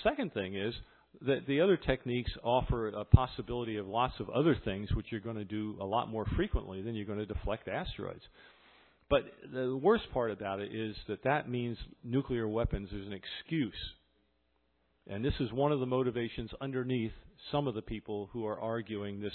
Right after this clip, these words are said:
side of it. It becomes an excuse to, to weaponize space. And for me, that, personally, that's anathema.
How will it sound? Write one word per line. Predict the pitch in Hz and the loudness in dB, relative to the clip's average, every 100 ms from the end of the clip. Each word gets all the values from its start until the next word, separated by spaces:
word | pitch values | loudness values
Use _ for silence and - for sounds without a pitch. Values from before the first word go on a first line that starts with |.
| - | -2
side | 127 131 | 0 2
of | 107 | 0
it. | 90 - _ _ - - _ _ _ - | -4 -10 _ _ -20 -20 _ _ _ -14
It | 104 | -10
becomes | 113 127 131 | -4 -4 -4
an | 131 | -4
excuse | 120 - - 160 131 104 - - | -4 -6 -4 2 2 0 -10 -6
to, | 110 104 101 - _ - | -6 -4 -8 -14 _ -2
to | 110 | 2
weaponize | 104 123 135 127 117 110 110 - | 8 8 8 4 2 2 2 -2
space. | - 101 80 - - _ _ _ _ _ _ _ _ _ - | 4 4 4 -4 -6 _ _ _ _ _ _ _ _ _ -2
And | 110 98 - - - | -2 -2 -12 -8 2
for | |
me, | 117 151 135 | 8 8 8
that, | 117 117 - - | 4 0 8 10
personally, | 143 - 120 110 104 | 10 6 -2 -2 0
that's | 107 110 113 | -2 -4 -8
anathema. | 110 113 107 90 | 0 0 0 -10